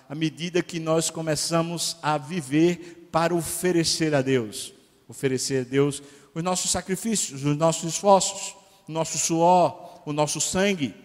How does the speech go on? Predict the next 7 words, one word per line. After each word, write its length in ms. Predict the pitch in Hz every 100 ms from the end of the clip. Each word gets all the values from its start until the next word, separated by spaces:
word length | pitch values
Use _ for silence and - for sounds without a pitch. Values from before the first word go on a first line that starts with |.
| - _
né? 260 | 147 175 202 - -
A 60 | 151
nossa 260 | 170 - 180
luta, 720 | 208 247 254 147 110 - -
oferecermos 760 | 156 160 147 151 143 147 139 151
a 60 |
Deus. 520 | 156 185 160 - -